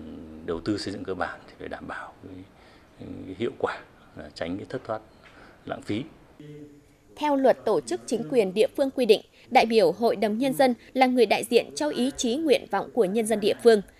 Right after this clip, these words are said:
Speaker 2: liên hệ chặt chẽ với cử tri, chịu sự giám sát của cử tri, thực hiện chế độ tiếp xúc, báo cáo với cử tri về hoạt động của mình và của Hội đồng Nhân dân, trả lời những yêu cầu, kiến nghị của cử tri,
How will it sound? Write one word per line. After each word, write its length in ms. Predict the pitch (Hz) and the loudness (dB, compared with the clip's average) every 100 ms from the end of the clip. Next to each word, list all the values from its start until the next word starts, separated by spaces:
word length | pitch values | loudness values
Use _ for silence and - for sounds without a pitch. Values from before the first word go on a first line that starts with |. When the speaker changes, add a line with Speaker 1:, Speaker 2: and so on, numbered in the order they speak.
| - - | -16 2
Speaker 2:
liên 200 | 240 220 | 4 6
hệ 160 | 226 | 2
chặt 240 | - 220 - | 0 -4 -2
chẽ 180 | - - | -4 -2
với 120 | 202 | -2
cử 180 | - 214 | -2 -4
tri, 300 | - 254 226 - - - | 0 0 -2 -6 -20 -4
chịu 240 | 294 208 | -2 0
sự 280 | - 247 - | 0 0 0
giám 280 | - 190 233 | -2 -4 -4
sát 260 | - 370 | -4 -4
của 120 | - - | -2 0
cử 180 | 247 | 0
tri, 320 | 175 262 247 220 _ - - | -2 0 -2 -4 _ -20 -6
thực 140 | 277 | 0
hiện 160 | 254 - | 2 2
chế 140 | 214 | 0
độ 180 | 220 214 - | 0 0 -2
tiếp 160 | 320 | -6
xúc, 220 | - 381 - - | -2 -4 -4 -6
báo 220 | 208 214 | -4 -4
cáo 300 | - 240 202 | -2 -4 -4
với 140 | 330 | -4
cử 180 | 320 202 | -2 -2
tri 280 | - 269 247 - _ | 0 0 -2 -4 _
về 120 | 269 247 | 2 4
hoạt 180 | 240 | 2
động 180 | 202 196 - | 2 0 2
của 140 | 247 | 2
mình 280 | 170 202 170 - _ | 2 0 0 -4 _
và 160 | 202 175 | -4 -2
của 240 | 233 190 | 2 2
Hội 240 | 170 185 | 2 -2
đồng 160 | 185 175 | 0 -2
Nhân 120 | 202 | 0
dân, 200 | 202 202 180 - - - | 4 2 2 -12 -18 -6
trả 140 | - 233 | 0 2
lời 320 | 233 226 208 | 4 4 4
những 220 | 240 339 427 | 2 0 0
yêu 160 | 320 302 | -2 0
cầu, 220 | 220 196 | 2 0
kiến 300 | - 208 285 | 2 -2 0
nghị 160 | 294 - | -4 0
của 100 | 226 | -2
cử 200 | 180 196 | 2 0
tri, 260 | - 233 | 2 0